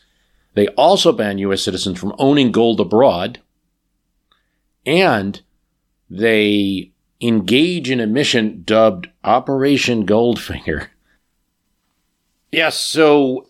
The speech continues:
you have the situation during Lyndon Johnson's administration. If holders of dollars or other U S securities were to cash in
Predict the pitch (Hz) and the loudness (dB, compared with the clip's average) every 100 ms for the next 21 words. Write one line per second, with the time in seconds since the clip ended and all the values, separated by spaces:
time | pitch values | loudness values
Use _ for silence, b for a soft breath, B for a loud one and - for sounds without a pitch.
0 | _ - 143 127 170 202 202 170 - 143 | _ -2 0 2 0 0 0 -2 -2 0
1 | 131 120 101 127 127 120 113 92 95 92 | 0 -2 -4 -2 -2 -4 -8 -12 -18 -20
2 | - 117 135 123 104 123 175 196 175 127 | -8 0 2 2 2 0 2 0 0 -2
3 | 110 98 95 90 - 95 92 90 - 90 | -2 -4 -6 -6 -4 -2 -2 -2 -6 -6
4 | 85 85 _ _ _ _ _ _ _ _ | -8 -12 _ _ _ _ _ _ _ _
5 | _ _ _ 113 - 131 135 139 147 117 | _ _ _ -6 0 0 0 -2 0 2
6 | 107 101 78 65 - - - _ _ _ | 2 2 -2 -8 -10 -10 -12 _ _ _
7 | _ _ _ 101 127 123 104 95 92 - | _ _ _ 2 4 2 0 0 -2 -4
8 | 85 - 82 69 65 - - _ _ _ | -10 -10 -10 -10 -14 -14 -16 _ _ _
9 | _ 80 - - 120 120 - 120 80 65 | _ -12 -12 -4 -2 -2 -4 -8 -8 -14